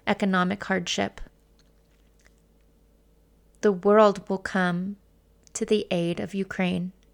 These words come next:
and the Ukrainian people. I also turn my heart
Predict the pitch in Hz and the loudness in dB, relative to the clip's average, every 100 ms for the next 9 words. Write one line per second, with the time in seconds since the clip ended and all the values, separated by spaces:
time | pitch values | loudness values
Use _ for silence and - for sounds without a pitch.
0 | _ 190 185 180 - 175 170 175 170 180 | _ -4 -2 -4 -4 -6 -4 -6 -8 -12
1 | - 190 190 _ _ _ _ _ _ _ | -12 -12 -14 _ _ _ _ _ _ _
2 | _ _ _ _ _ _ _ _ _ - | _ _ _ _ _ _ _ _ _ -20
3 | _ _ _ _ _ _ _ _ _ _ | _ _ _ _ _ _ _ _ _ _
4 | _ _ _ _ _ _ _ _ _ _ | _ _ _ _ _ _ _ _ _ _
5 | _ _ _ _ _ _ _ _ _ _ | _ _ _ _ _ _ _ _ _ _
6 | - _ - 226 226 202 208 240 226 - | -20 _ -6 -4 -2 -2 0 -2 -2 -4
7 | 220 220 220 - 196 | -2 0 -2 -2 -2